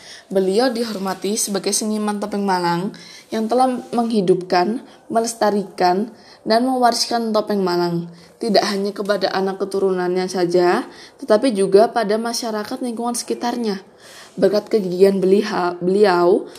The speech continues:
untuk melestarikan topeng Malang, <coughs> berdirilah Sanggar Asmoro Bangun di Dusun Kedung Monggo. Keberadaan sanggar ini masih esik-, masih eksis loh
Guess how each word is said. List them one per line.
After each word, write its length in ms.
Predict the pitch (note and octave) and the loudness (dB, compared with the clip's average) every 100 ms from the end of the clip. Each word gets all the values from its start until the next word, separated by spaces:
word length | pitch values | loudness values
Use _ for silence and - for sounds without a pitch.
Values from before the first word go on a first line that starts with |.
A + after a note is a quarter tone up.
| - - | -20 -16
untuk 240 | A3+ B3 B3+ | -8 -8 -6
melestarikan 640 | C4 C4 A3 G#3 G#3 G#3 | -8 -8 -10 -8 -8 -6
topeng 240 | G#3+ G#3 | -6 -4
Malang, 560 | G#3+ A3+ G3 E3+ F3+ A#3+ - - _ - - - _ - | -4 -4 -4 -4 -4 -8 -10 -20 _ -20 -20 -20 _ -2
<coughs> 40 | C#2+ - - - - - - - - - - - - - - - _ _ _ _ _ | 0 -2 -8 -20 -20 -20 -20 -18 -18 -20 -4 2 2 2 -8 -14 _ _ _ _ _
berdirilah 640 | G3 F#3+ G3 G3 F#3+ F#3 D4 - | -18 -10 -8 -4 -4 -2 -4 -6
Sanggar 720 | - - G3+ F#3+ F#3+ A3+ C4+ A#3 | -14 -6 -2 0 0 0 -2 -6
Asmoro 320 | - A3 A3 | -6 -2 0
Bangun 480 | G3 F3+ F3+ B3 A#3+ | 0 0 0 -2 0
di 160 | F#3+ | 0
Dusun 400 | E3+ F#3 A3+ B3+ | 0 0 0 -2
Kedung 320 | - G#3 F#3 F#3 | -2 0 2 2
Monggo. 540 | F#3 F3+ E3+ E3+ - - _ - - - - - | 2 2 2 0 -8 -20 _ -20 -20 -20 -20 -6
Keberadaan 400 | G#3+ G#3 F#3+ G3 | 0 2 4 2
sanggar 240 | A3 G#3 | 2 -2
ini 400 | F#3 G3+ G#3 D4 - - - | 0 0 0 -4 -6 -20 -12
masih 240 | G#3+ - | -4 -4
esik-, 640 | - B3 D4+ - - - A#3 | -2 0 0 -2 -18 -12 -6
masih 240 | A3+ - | -4 -4
eksis 400 | - - C#4+ - | -2 0 0 2
loh 240 | F#3 F#3+ | 2 2